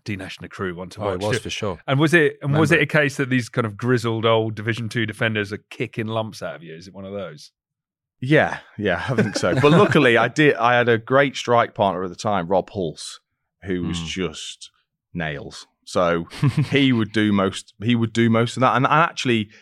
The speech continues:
Speaker 3: even though I was big and I learnt to be physical, I didn't want to be. I wanted to be more of a Teddy Sheringham that came. Sh-, I like to get involved in the play. I didn't necessarily want to have to be physical. That was something I had to learn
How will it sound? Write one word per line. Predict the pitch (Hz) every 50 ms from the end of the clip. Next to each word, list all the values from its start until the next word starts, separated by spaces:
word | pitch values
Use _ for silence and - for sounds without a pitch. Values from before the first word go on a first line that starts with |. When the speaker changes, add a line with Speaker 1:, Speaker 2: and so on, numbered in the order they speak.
| _ -
Speaker 3:
even | 131 151 143 143
though | 135 131
I | 123
was | 120 113 107
big | 110 139 131 117 110 104 95 107
and | 101 104
I | 104 107
learnt | 104 107 113 120 123 123 123 117 -
to | - - 90
be | - 98
physical, | - - 110 110 107 107 - - - 90 85 90
I | 98
didn't | 107 123 104 87
want | 101 110 127 127 123 -
to | - 104
be. | 82 - 82 80 80 80 - _ _ _ _ _ _ _ _ -
I | - 101
wanted | 101 110 120 123 123 117 110
to | - 113
be | 92 - 107 101 98 95
more | 95 104 104 104 101 101 98
of | 87 92
a | 95 92 87
Teddy | - - - 107 95 87 92
Sheringham | - - 107 98 92 90 90 90 87 87 87 87 85
that | 85 78 - _
came. | - - 104 98 92 90
Sh-, | - - - -
I | 101
like | 104 110 110 104 - -
to | - 101
get | 92 - 104 82 -
involved | 98 95 85 104 98 98 98 95 - -
in | 95 90
the | 90
play. | 90 - - 110 104 98 87 85 90 95 95 - _ _ - - _ _ _ _
I | - 98
didn't | 101 107 95
necessarily | 85 98 - - 107 101 95 95
want | 95 95 104 110 98 -
to | - -
have | 95 98 98 95 - _
to | - 92
be | 82 95
physical. | 87 - 113 110 92 95 - - 90
That | 92 98 -
was | - 90 -
something | - - - - 92
I | 92 90
had | 95 101 95 -
to | - 98
learn | 92 95 98 98 98 95 92 90 90 90